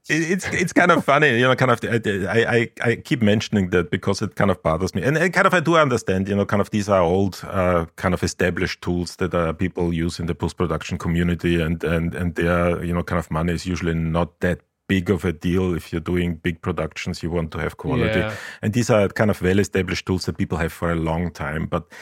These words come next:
Speaker 1: what really always surprises me is how they, how they defend,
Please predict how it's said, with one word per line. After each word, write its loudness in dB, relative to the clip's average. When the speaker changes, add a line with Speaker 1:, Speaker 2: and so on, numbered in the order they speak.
Speaker 1:
what -2
really 2
always 2
surprises -4
me -2
is -6
how -6
they, -2
how -6
they -4
defend, -6